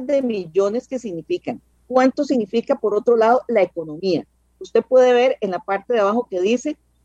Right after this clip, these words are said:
"El gasto promedio anual en colones corrientes de cerca de diecinueve mil millones de colones sería lo que necesitaríamos año a año para que de aquí al,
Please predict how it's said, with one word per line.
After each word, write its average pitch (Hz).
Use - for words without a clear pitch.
"El 202
gasto 285
promedio 262
anual 226
en 170
colones 196
corrientes 208
de 196
cerca 175
de 170
diecinueve 156
mil 185
millones 226
de 220
colones 185
sería 170
lo 214
que 220
necesitaríamos 165
año 208
a 214
año 233
para 208
que 175
de 156
aquí 254
al, 165